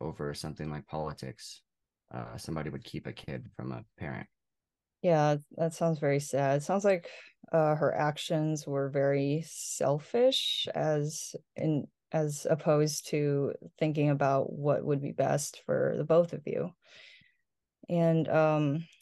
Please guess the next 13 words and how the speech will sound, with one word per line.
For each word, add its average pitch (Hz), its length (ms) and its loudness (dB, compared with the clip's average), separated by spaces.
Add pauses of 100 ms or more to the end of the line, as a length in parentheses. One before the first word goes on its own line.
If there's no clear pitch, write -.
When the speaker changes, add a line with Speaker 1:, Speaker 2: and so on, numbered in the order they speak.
(440)
Speaker 2:
what 208 420 8 (160)
made 165 500 6
her 151 240 2
decide - 760 -4 (100)
that 151 420 6 (280)
Sawyer 151 560 4
should 147 240 -6
not 147 300 0 (100)
identify 143 880 0
as 147 260 2
a 135 240 -2 (100)
little 151 260 2
boy? 156 460 -2